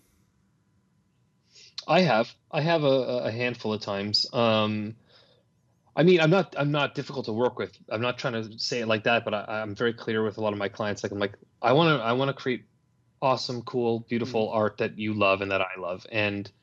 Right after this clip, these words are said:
Speaker 1: I don't wanna, um, phone in anything for anybody."
Speaker 2: Yeah.
Speaker 1: Um, I don't always have being, <laughs> it's funny, it's that, it's that, it's that, like, band D I Y,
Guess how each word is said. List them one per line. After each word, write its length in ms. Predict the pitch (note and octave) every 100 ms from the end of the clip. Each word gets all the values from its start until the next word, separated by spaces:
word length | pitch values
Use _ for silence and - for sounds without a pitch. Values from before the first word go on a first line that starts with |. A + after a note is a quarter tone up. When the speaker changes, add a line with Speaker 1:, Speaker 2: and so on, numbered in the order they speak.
| _ _ -
Speaker 1:
I 80 | A#2+
don't 180 | C#3
wanna, 520 | C3+ C#3 C#3+ C#3 B2+ G#2+ _ _ -
um, 480 | A#2 A2+ A2+ A2+ A2 -
phone 320 | - C3 D3
in 120 | A2+
anything 460 | G2 G2+ - G2+ F#2
for 160 | G#2
anybody." 460 | F#2+ G2 G2+ E3+ D#3+ - - - - -
Speaker 2:
Yeah. 240 | A2+ G#2+
Speaker 1:
Um, 180 | G2+ G2+ _ - -
I 80 | B2
don't 220 | C3 D#3
always 560 | C3+ D3 C3+ C3+ C3 A#2+
have 480 | - B2+ B2 A#2+ A2+ _ -
being, 320 | C#3 C#3+ C#3
<laughs> 600 | C#3 C3 - - A#2+ -
it's 120 | C3 G3
funny, 160 | D#3
it's 100 | C3
that, 160 | C#3+ B2+
it's 360 | B2+ C3 C3 -
that, 240 | B2+ -
it's 120 | -
that, 180 | C#3+ A#2
like, 240 | A2+ G2+
band 600 | G#2+ A2+ A#2 A#2 B2+ A#2+ - _ _ _ B2+
D 220 | A2 C3 B2
I 160 | B2
Y, 720 | A#2+ A#2 A2+ A2 A2 A2 G2